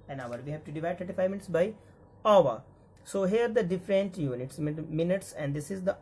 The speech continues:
hours. Now we have to change in the same, as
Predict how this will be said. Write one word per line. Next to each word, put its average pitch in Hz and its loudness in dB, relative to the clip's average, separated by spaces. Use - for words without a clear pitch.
hours. 117 -8
Now 151 -2
we 156 -4
have 180 -2
to 190 -6
change 185 -6
in 160 -6
the 151 -4
same, 131 -8
as 139 -4